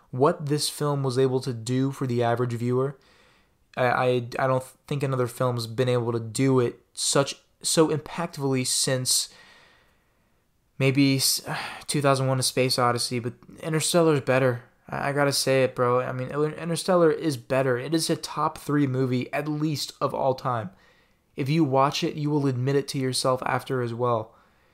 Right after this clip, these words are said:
Not because I'm saying it, but because I want everyone out there to go genuinely formulate these opinions on their own and go check these movies out for yourself. But, like, this movie is something to watch, man. It's something special.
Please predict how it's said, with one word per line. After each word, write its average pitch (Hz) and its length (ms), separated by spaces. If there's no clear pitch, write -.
Not 139 120
because 170 200
I'm 165 160
saying 135 340
it, 131 120
but 131 100
because 135 320
I 143 60
want 190 160
everyone 175 260
out 160 160
there 156 120
to 143 60
go 139 200
genuinely 135 580
formulate 135 640
these 131 160
opinions 127 500
on 120 180
their 120 180
own 120 200
and 113 140
go 135 140
check - 300
these 135 280
movies 127 340
out 123 220
for 135 80
yourself. 120 560
But, 120 120
like, 113 200
this 156 220
movie 135 480
is 113 100
something 127 480
to 113 80
watch, 107 480
man. 113 240
It's 127 120
something 147 360
special. 131 760